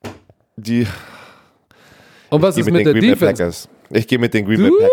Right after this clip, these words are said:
Speaker 1: Packers.
Speaker 2: gehst mit
Speaker 1: Ja.
Speaker 2: den Green
Speaker 1: Ich,
Speaker 2: Bay
Speaker 1: ich de-, ich denk,
Speaker 2: Packers.
Speaker 1: dass, dass, dass Aaron Rodgers die, mit der Defense, ähm, zu Hause, es ist einfach zu eng.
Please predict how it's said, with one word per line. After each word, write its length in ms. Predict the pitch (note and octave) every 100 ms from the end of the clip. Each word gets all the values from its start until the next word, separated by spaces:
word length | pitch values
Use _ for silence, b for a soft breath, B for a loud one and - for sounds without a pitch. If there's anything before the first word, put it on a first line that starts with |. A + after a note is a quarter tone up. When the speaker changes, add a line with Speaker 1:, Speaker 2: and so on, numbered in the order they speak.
| C5
Speaker 1:
Packers. 140 | -
Speaker 2:
gehst 360 | C5 B4+ B4+ -
mit 100 | -
Speaker 1:
Ja. 220 | E2+ - D4
Speaker 2:
den 200 | D4 A#3+
Green 440 | G#3+ B3+ D#4 F4+
Speaker 1:
Ich, 160 | B2+ C3+
Speaker 2:
Bay 180 | D4+ C3
Speaker 1:
ich 140 | A2
de-, 200 | C3 B2+
ich 160 | B2+ A#2
denk, 300 | C3 C3 -
Speaker 2:
Packers. 320 | B2+ A#2+ -
Speaker 1:
dass, 340 | A#2 G#2+ -
dass, 220 | - G#2 -
dass 20 |
Aaron 280 | G#2 A2+ A2
Rodgers 520 | A2 G#2 A2 - - -
die, 220 | G2 G2+ A2
mit 180 | A#2
der 120 | A#2+ G2
Defense, 640 | A2 G#2+ A2 G#2 G2+ E2
ähm, 460 | F2+ F2 E2+ E2+ - - _ -
zu 340 | - C3+ F#2+
Hause, 540 | G2 G2+ F2+ G2 G2 - b b b b b b b b b b b b _ _ _ _ _ _ _ _ _ -
es 160 | -
ist 100 | B2+
einfach 220 | C3+ B2+ A#2
zu 220 | - C3
eng. 240 | A#2 G#2